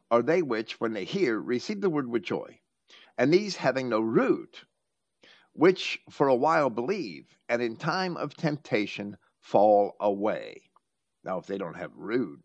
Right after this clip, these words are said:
that means that they're not from the tree which should be receiving the word of God. But now I'm digressing again. "And that which fell among thorns are they,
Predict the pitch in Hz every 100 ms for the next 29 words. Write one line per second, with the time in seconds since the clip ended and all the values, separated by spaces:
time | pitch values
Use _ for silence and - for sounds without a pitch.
0 | - 92 98 95 87 92 80 82 87 92
1 | - _ 107 90 80 80 _ _ _ -
2 | - - 143 120 107 110 101 101 92 -
3 | _ - - 208 156 131 101 98 - 104
4 | 95 92 92 82 73 - 104 98 90 95
5 | 76 69 76 - _ _ 131 101 113 110
6 | 101 98 92 90 95 87 101 - 82 76
7 | 78 104 62 57 _ _ _ _ _ _
8 | _ _ _ - - _ - 120 151 170
9 | 151 - - 117 117 - 113 107 98 90
10 | 139 78 53 - - 110 107 85 53